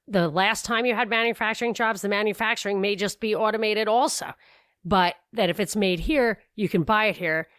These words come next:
um, because you don't have the exchange rate problem that comes with inflation. So I feel like this is a setup.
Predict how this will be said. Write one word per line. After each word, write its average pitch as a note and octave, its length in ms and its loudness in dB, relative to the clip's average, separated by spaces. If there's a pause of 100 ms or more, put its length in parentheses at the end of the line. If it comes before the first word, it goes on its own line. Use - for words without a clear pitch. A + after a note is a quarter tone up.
(280)
um, F3 320 0
because D#3 760 0
you A3 100 0
don't F3 140 2
have E3 120 -4
the D#3+ 60 0
exchange G#3 360 -2
rate D#3+ 120 -4
problem D#3 280 -2
that D3+ 100 -4
comes D#3+ 220 -6
with D3+ 100 -8
inflation. E3 560 -6
So F#3 480 0
I A#3 160 0
feel B3+ 240 0
like G3 240 0
this F#3 180 -4
is E3+ 120 -6
a D#3 60 -8
setup. G#3+ 400 -4